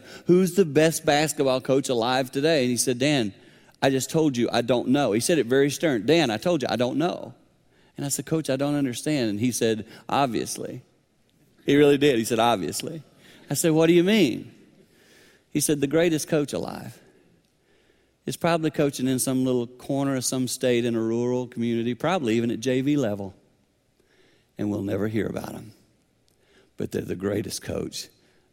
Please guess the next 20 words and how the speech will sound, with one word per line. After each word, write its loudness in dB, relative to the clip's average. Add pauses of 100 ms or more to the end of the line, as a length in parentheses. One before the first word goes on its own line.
(120)
the -6
world's -4
ever -4
seen." -8 (1400)
Oh 4
my -2
goodness. -8 (1000)
What 4
he's 4
saying 0
to -6
me 0
is, -2 (500)
it's -6
not -2
about -2 (1080)
this. -6 (220)
It's -20
about -14 (640)
this. -16